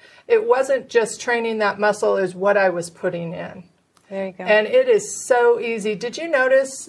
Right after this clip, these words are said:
Speaker 1: that it,
Speaker 2: Mm.
Speaker 1: it doesn't take much effort at all to get up and get on social media or watch the news?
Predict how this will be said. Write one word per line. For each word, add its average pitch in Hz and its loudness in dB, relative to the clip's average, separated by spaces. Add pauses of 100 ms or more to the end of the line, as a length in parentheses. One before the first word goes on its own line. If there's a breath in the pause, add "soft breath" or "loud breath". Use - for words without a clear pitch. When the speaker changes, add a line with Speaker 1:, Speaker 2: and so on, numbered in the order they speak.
Speaker 1:
that 226 2
it, 233 4
Speaker 2:
Mm. 196 -8
Speaker 1:
it 269 2
doesn't 254 0
take 220 0
much 214 -2
effort 208 2
at 190 0
all 180 4
to 208 0
get 190 2
up 185 2
and 180 -4
get 185 2
on 185 0
social 190 0
media 185 0
or 170 2
watch 185 0
the 196 0
news? 190 -4